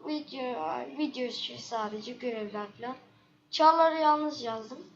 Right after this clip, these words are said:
O yüzden şey yapmayın yani. Çar niye falan yok diye yazmayın. Hemen biz konumuza da geri dönelim. Ee, Necromancer'ı göstereceğim klası.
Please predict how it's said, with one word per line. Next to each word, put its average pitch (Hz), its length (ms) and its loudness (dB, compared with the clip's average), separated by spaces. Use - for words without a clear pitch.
O 277 120 -4
yüzden 277 460 0
şey 277 300 -2
yapmayın 233 520 -2
yani. 220 320 -12
Çar 269 320 2
niye 262 220 -6
falan 254 280 -4
yok 233 360 -10
diye 240 340 -6
yazmayın. 254 640 -4
Hemen 320 320 0
biz 311 240 -10
konumuza 294 520 -4
da 262 40 -8
geri 254 280 -6
dönelim. 220 520 -10
Ee, 247 420 -4
Necromancer'ı 311 800 4
göstereceğim 226 680 -6
klası. 214 440 -6